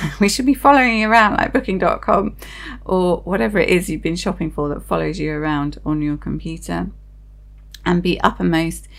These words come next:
in people's mind and make it easy, 'cause we're trying to make it the easiest path, um, so the lowest resistance for people to book. So if they book before,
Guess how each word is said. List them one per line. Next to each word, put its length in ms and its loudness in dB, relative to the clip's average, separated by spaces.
in 100 2
people's 360 -4
mind 320 2
and 400 0
make 280 0
it 160 -14
easy, 420 -2
'cause 180 -8
we're 100 -2
trying 280 -2
to 60 2
make 380 0
it 160 0
the 360 0
easiest 640 -4
path, 540 -2
um, 240 -2
so 100 -6
the 140 -2
lowest 640 -2
resistance 920 -4
for 240 -6
people 400 -8
to 140 -6
book. 280 0
So 140 -6
if 140 -2
they 100 -4
book 320 -2
before, 600 0